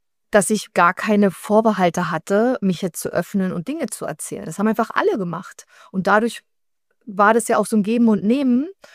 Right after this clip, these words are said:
und nicht der eine teilt ganz viel und, und, und die andere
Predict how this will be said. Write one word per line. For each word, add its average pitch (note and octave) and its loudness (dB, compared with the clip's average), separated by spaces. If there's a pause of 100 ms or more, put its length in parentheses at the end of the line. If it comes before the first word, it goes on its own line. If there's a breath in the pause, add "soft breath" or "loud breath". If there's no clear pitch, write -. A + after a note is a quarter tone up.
(120)
und A3 6
nicht A#3 4
der A3 4
eine G#3+ 2
teilt G#3+ 2
ganz G3 -2
viel D4+ 2
und, A3 2
und, G#3 -2
und G3 -2
die G#3+ -2
andere G#3+ 0